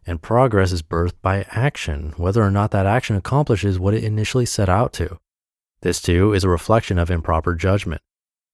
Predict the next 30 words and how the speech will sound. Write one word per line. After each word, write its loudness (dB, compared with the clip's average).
What -2
one 2
might 2
deem 0
as 0
a 2
lack 2
of 0
outer 2
success, 0
so -4
in 2
this 0
case 0
relying 2
on 4
an 2
animal 2
to 0
absorb 2
pain 2
and 2
the 2
amount 4
of 2
anxiety 2
cases -2
continuing 0
to -4
increase, 2